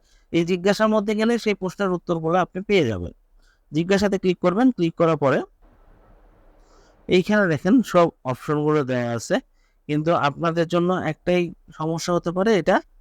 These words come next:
ইংলিশে লেখা আছে, আপনারা এটা, আহ, ট্রান্সলেশন, ট্রান্সলেটর ইউজ করতে পারেন। এখন আমরা মূল বিষয়ে যাব, সেটা হলো এই যে প্রথমে যে ক্যালকুলেটর আছে,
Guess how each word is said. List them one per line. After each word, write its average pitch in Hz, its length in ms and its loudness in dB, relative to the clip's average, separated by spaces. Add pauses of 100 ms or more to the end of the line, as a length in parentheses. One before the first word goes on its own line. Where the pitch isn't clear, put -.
(500)
ইংলিশে 175 400 2
লেখা 123 240 -2
আছে, 113 300 -2
আপনারা 147 360 0
এটা, 139 260 0 (540)
আহ, 113 220 -2
ট্রান্সলেশন, 127 840 -2
ট্রান্সলেটর 143 640 0
ইউজ 135 260 -2
করতে 117 240 -4
পারেন। 104 300 0 (760)
এখন 185 260 0
আমরা 214 200 4
মূল 170 260 2
বিষয়ে 147 340 0
যাব, 110 260 -2
সেটা 139 320 -4
হলো 127 280 0 (360)
এই 165 140 0
যে 175 100 0
প্রথমে 165 360 0
যে 160 120 0
ক্যালকুলেটর 139 600 0
আছে, 127 240 -4